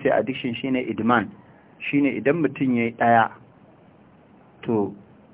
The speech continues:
buƙatar yin na biyu da na uku da na huɗu har zuwa na goma tana zuwa masa a karo fa-, a karon farko. To, wataƙila on the process, a kan hanya in ya ƙara yi ya kuma yi,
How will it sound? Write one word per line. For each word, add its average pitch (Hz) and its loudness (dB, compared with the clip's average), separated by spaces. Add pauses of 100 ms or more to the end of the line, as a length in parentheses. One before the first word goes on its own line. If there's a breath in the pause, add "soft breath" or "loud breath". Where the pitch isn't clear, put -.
(320)
buƙatar 160 8
yin 131 8
na 127 6
biyu 147 4
da 131 8
na 135 4
uku 135 2
da 113 4
na 120 2
huɗu 135 -2
har 127 0
zuwa 131 4
na 113 2
goma 120 2
tana 127 2
zuwa 113 0
masa 117 0
a - -4
karo 110 -2
fa-, - -4
a 120 -4
karon 120 2
farko. 98 -10 (1300)
To, 123 -2
wataƙila 139 4
on 135 4
the 127 4
process, 160 2 (220)
a 127 2
kan 160 0
hanya 147 0
in 147 0
ya 147 4
ƙara 147 8
yi 127 2
ya 120 4
kuma 123 0
yi, 107 -2